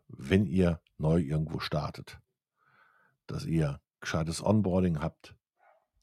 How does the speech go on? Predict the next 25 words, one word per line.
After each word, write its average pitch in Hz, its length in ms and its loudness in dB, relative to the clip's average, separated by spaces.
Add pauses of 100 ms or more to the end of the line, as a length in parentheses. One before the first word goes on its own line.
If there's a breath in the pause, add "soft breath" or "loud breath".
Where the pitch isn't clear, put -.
(160)
fordert 95 480 2
die 78 100 2
Dinge 76 280 4
ein 98 280 4 (1300)
und 139 420 12 (140)
denkt 92 240 0
auch 101 140 4
drüber 104 280 4
nach, 90 400 2 (540 soft breath)
wenn 95 160 4
ihr 92 140 0
euch 82 140 -2
mal 78 160 2
weiterbilden 98 540 6
wollt, 98 300 4
hey, 185 240 8
muss 147 320 12
es 151 140 6
immer 156 300 10
vielleicht 127 420 2
direkt - 520 2 (380 loud breath)
das 107 380 6
fortgeschrittene 131 880 6
Buch 127 420 6
zum 113 680 6